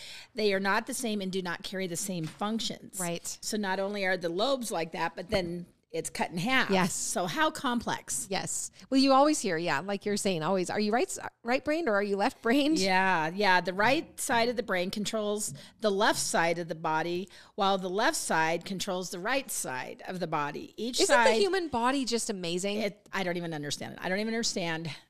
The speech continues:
Speaker 1: that when God was making this, how he thought about
Speaker 2: <laughs>
Speaker 1: that. And then he made people that were interested enough
Speaker 2: To,
Speaker 1: in
Speaker 2: to
Speaker 1: the
Speaker 2: learn.
Speaker 1: phenomenon to then figure it all out.
Speaker 2: Yes, that is
Speaker 1: It's
Speaker 2: just wild to
Speaker 1: amazing,
Speaker 2: me.
Speaker 1: amazing.
Speaker 2: <laughs>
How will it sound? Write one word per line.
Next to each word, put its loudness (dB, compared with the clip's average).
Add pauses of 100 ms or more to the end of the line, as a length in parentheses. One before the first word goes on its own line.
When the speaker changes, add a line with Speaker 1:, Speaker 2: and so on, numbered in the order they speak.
Speaker 1:
that -12
when -4
God -2
was -4
making -6
this, -4
how -2
he -2
thought 4
about 4
Speaker 2:
<laughs> 2
Speaker 1:
that. 2
And 4
then 2 (260)
he -4
made -2
people -4
that 0
were 0
interested 0
enough 2 (420)
Speaker 2:
To, 8
Speaker 1:
in 8
Speaker 2:
to 4
Speaker 1:
the 8
Speaker 2:
learn. 4
Speaker 1:
phenomenon 6
to 4
then 4
figure -2
it 2
all 6
out. 2
Speaker 2:
Yes, -2
that 2
is 2
Speaker 1:
It's -2
Speaker 2:
just -4
wild 2
to 8
Speaker 1:
amazing, 4
Speaker 2:
me. -2
Speaker 1:
amazing. 2
Speaker 2:
<laughs> -14